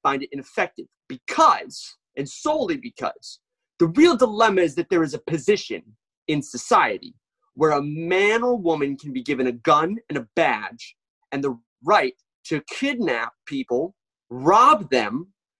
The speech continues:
murder them, and really have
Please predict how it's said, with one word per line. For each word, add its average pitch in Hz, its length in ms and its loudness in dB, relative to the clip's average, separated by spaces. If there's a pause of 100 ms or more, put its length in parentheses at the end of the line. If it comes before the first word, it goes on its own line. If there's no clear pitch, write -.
(140)
murder 277 560 4
them, 123 340 -12 (800)
and 208 340 -6
really 311 300 -2
have 226 540 -2